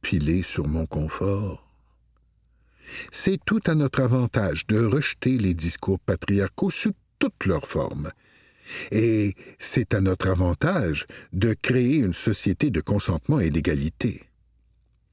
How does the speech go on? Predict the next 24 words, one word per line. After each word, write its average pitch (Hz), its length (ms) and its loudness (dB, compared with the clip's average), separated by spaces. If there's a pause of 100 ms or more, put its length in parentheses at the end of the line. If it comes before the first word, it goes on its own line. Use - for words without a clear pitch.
(360)
La 135 140 4
façon - 560 -2
dont 104 240 2
on 107 160 4
exploite - 500 0
les 82 200 2
animaux, 87 460 2 (720)
c'est - 280 2
aussi 202 280 0
la 127 160 4
façon 170 640 0
dont 101 220 2
on 87 200 2
exploite 131 560 0
les 101 140 2
femmes. 135 460 -6 (1200)
Ça - 160 2
s'est 180 160 2
vu 175 300 4
à 110 60 2
plusieurs 98 340 2
reprises 104 380 2
dans 80 120 2
l'histoire. - 640 -4